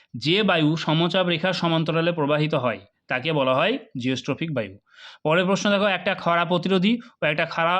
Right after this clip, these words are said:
সহ্যকারী উদ্ভিদের নাম। তো আমি এখানে উত্তরটা বলে দিচ্ছি দেখো, খরা প্রতিরোধী তোমরা লিখবে ফণি মনসা, এখানে উত্তর লিখে দিলাম, দেখে নাও, ফণি মনসা, ঠিক আছে। আর খা-, খরা সহ্যকারী উত্তর লিখবে তোমরা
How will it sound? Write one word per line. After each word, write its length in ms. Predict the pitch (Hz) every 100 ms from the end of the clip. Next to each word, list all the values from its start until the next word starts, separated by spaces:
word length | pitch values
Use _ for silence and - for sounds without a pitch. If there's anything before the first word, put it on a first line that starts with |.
| -
সহ্যকারী 500 | - 160 156 175 180
উদ্ভিদের 400 | 165 147 147 156
নাম। 140 | 117 98
তো 80 | -
আমি 120 | 156 185
এখানে 180 | 190 196
উত্তরটা 300 | 185 190 190
বলে 180 | 170 165
দিচ্ছি 200 | 160 165
দেখো, 200 | 139 220 - - - -
খরা 260 | 160 175 202
প্রতিরোধী 460 | 190 170 220 196
তোমরা 260 | 202 190 175
লিখবে 340 | 147 120 127 185 330 - _ _
ফণি 300 | - 190 208 202
মনসা, 360 | 165 135 - 110
এখানে 180 | 131 156
উত্তর 220 | 147 160
লিখে 200 | 135 143
দিলাম, 200 | 143 170 175
দেখে 200 | 127 139
নাও, 140 | 175 247 - _ _ _ _ _ _
ফণি 360 | - 135 143 175 233 - _ _ _ _ _ _ _ _ _ _ _ _ _ _ _ _ -
মনসা, 440 | 139 156 156 120 90 _ _ _ _ _ -
ঠিক 100 | 185
আছে। 160 | 147 120
আর 140 | 131
খা-, 240 | - 147 -
খরা 240 | - 147
সহ্যকারী 460 | 160 175 175 196 214
উত্তর 220 | 190 156 139
লিখবে 180 | 127
তোমরা 260 | 123 120 147